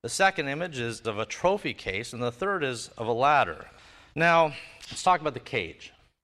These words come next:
For some of us, our life in the present feels like we're trapped.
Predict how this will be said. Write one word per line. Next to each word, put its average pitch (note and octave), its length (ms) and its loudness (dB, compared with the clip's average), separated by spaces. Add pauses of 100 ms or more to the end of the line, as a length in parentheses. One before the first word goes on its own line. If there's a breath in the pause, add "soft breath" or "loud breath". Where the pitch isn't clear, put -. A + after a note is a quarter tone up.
(100)
For E3+ 80 0
some B3+ 240 0
of A#3 80 0
us, E3+ 140 2
our C#3 100 4
life C3+ 300 2
in B2+ 60 -4
the A2 60 -2
present G2+ 460 -4
feels B2+ 240 -4
like G#2 140 -2
we're F#2+ 80 -4
trapped. - 460 -6